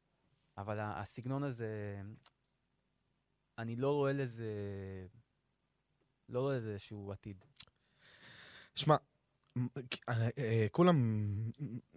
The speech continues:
Speaker 2: יורדים על קרנקה, אבל בשורה התחתונה, מכבי תל אביב, גם אחרי אתמול, היא, היא די הלכה אחורה, כי כשאתמול ראיתי את המשחק, אז אתה רואה, נגיד, את זהבי, הוא ממש מיואש, כי, כי הוא צריך גם עכשיו להיות הגלוך. הוא צריך לצ-, ללכת אחורה,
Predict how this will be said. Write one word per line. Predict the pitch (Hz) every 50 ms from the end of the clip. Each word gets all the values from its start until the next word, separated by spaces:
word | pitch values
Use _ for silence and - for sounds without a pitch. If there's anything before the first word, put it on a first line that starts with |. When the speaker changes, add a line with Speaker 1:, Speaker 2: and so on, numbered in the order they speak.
| 80 - - -
Speaker 2:
יורדים | 131 139 123 104 107 131 156 165
על | 147 123
קרנקה, | - 107 127 151 160 - 113 107 120 120 - -
אבל | - 92 101 98 90 -
בשורה | - 107 104 - - - 104 127
התחתונה, | 143 - - - 117 113 131 147 - -
מכבי | 101 92 87 - - 139 139 139
תל | 123 101
אביב, | 113 139 139 139 _ - - -
גם | - 123 135 139
אחרי | 120 - 127
אתמול, | 117 - 120 131 151 170 190 - -
היא, | - 101 95 95 - -
היא | 117 107 104
די | 98 135 131
הלכה | 135 135 - 117
אחורה, | 104 - - 127 110 95
כי | - - 104 98 - _ _ _ _ _ - _ - -
כשאתמול | - - - 104 113 147 156
ראיתי | 147 147 160
את | 156 123
המשחק, | 104 98 - 123 147 165 - - - _ _ _ _ _ _ _ _ -
אז | -
אתה | - - 95
רואה, | 113 139 160 - _ -
נגיד, | - 104 107 147 156
את | 143 113
זהבי, | 98 104 107 131 156 170 196 - -
הוא | - 104 98
ממש | 95 92 107 151 185 190 -
מיואש, | 214 165 123 110 113 147 190 180 - - - _ - _ _ _ _ -
כי, | - - 135 127 -
כי | - -
הוא | 131 123 127 120
צריך | - - 175 170 -
גם | 226 214
עכשיו | 180 - 214 190
להיות | 185 208 220 226
הגלוך. | 175 151 202 240 160 - - - - _ _ _ _ _ _ _ _ _ _ _
הוא | - 143
צריך | 139 - 220 247 -
לצ-, | 254 208 - 233 -
ללכת | 190 208 202 - 226
אחורה, | 185 - 160 131 107 101